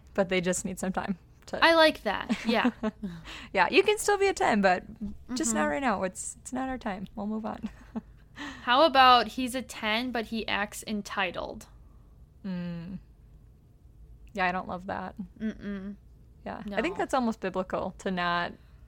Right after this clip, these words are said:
Speaker 1: act entitled, you know, to
Speaker 2: Yeah,
Speaker 1: be humble.
Speaker 2: totally.
Speaker 1: So to me, it's like they need to, like, loving Jesus is important, and you need
Speaker 2: Yes.
Speaker 1: to follow, like, what the Bible says. And so if
Speaker 2: Yeah.
Speaker 1: they're acting entitled, they might need to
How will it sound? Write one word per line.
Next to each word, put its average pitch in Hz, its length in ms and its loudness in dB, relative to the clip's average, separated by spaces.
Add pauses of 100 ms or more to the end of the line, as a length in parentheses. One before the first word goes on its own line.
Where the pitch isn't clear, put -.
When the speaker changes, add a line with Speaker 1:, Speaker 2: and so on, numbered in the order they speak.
(160)
Speaker 1:
act 202 260 -6
entitled, 180 540 -4
you 175 80 -8
know, 175 120 -8
to 208 60 -4
Speaker 2:
Yeah, 262 220 2 (200)
Speaker 1:
be 185 120 -8
humble. 180 280 -2
Speaker 2:
totally. 202 320 2
Speaker 1:
So 175 380 -4 (2250)
to 226 120 0
me, 262 320 2
it's 190 180 -2
like 185 240 -4
they 190 160 -4
need 185 160 -4
to, 175 120 -2 (440)
like, 180 180 -6 (240)
loving 185 320 -2
Jesus 226 400 -2
is - 80 -12
important, - 480 -10
and 180 100 -6
you 175 100 -6
need 226 80 -2
Speaker 2:
Yes. 214 140 2
Speaker 1:
to - 40 -12
follow, 165 340 0
like, 175 240 -10
what 78 260 -6 (200)
the - 40 -14
Bible 185 300 -4
says. - 520 -10
And 180 160 -6
so 208 100 -8
if 214 60 0
Speaker 2:
Yeah. 185 120 2
Speaker 1:
they're 190 120 2
acting 190 280 -2
entitled, 196 840 -2
they 202 140 -2
might 196 180 -4
need 180 180 -8
to 185 220 -8